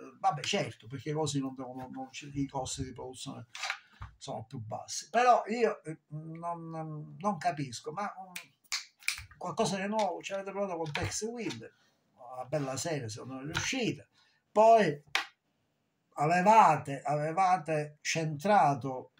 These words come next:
al top l'obiettivo con Zagor, con Zagor Origini, che secondo me, secondo me è la miglior serie Bonelli che ho letto negli ultimi anni. Zagor Le Origini era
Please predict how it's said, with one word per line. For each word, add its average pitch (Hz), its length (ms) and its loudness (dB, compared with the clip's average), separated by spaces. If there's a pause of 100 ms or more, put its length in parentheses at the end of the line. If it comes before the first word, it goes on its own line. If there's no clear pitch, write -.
(120)
al 170 340 4
top 185 360 4
l'obiettivo 151 640 0
con 147 200 0
Zagor, 127 540 4
con 131 100 -16
Zagor 170 280 -2
Origini, 147 560 -2
che 165 100 -6
secondo 208 760 2
me, 117 260 -4
secondo 147 560 -10
me 147 120 -6
è - 180 -8
la 156 140 -4
miglior 185 380 0
serie 185 380 0
Bonelli 160 600 -4
che 120 60 -10
ho 139 140 -8
letto 151 300 -4
negli - 200 -16
ultimi 147 300 -6
anni. 113 600 -6
Zagor 139 460 0
Le 143 100 -2
Origini 156 500 -4
era 147 220 -8